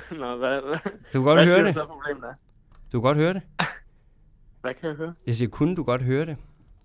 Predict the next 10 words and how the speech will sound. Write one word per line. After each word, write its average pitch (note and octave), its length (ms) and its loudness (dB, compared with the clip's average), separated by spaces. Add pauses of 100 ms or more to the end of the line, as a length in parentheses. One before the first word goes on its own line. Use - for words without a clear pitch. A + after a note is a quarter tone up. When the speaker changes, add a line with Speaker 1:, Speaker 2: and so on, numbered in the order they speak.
(440)
Speaker 1:
Jeg A2 140 6
hørte A2+ 220 2
ikke, G#2 100 -4
hvad A2 120 0
du G#2 60 -8
var G#2+ 200 -10
fra, G#2+ 160 0
nej. A2 180 -6 (580)
Speaker 2:
Hvad A2+ 240 -2
har? F3+ 200 -2